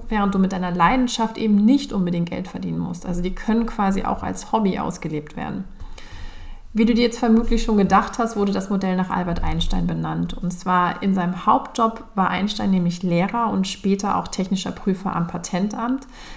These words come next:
während er natürlich im Gebiet der theoretischen Physik arbeitete und später eben auch sogar seine Leidenschaft für Musik entdeckte.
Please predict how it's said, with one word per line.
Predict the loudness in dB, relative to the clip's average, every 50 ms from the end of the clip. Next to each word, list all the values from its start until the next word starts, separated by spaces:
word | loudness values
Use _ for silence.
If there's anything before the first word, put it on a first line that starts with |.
| -18 -12 -4 0
während | 2 2 2 2 2
er | 0 0
natürlich | 0 0 -2 -2 0 2 4 4 4 2 2 0
im | 2 4 4
Gebiet | 4 4 4 2 0
der | -2 -4 -2
theoretischen | -2 -2 0 0 0 -2 -2 -4 -2 -2 -4
Physik | -2 -2 -2 0 2 2 0 0 -2 -2
arbeitete | -2 0 0 -2 -2 -4 -4 -6 -6 -6 -4 -4 -4 -4 -2 -2
und | -2 -2 -2
später | -2 -2 -2 -2 -2 -2 -4 -2
eben | -2 -2 -2 -2
auch | -2 -4 -4 -4
sogar | -6 -8 -6 -4 -4 -2 0
seine | 0 0 0 0
Leidenschaft | 0 0 0 -2 -2 -2 -4 -8 -10 -8
für | -4 -2 0
Musik | 2 2 2 0 0 -2 -2
entdeckte. | -4 -4 -4 -4 -8 -10 -8 -6 -6 -6 -6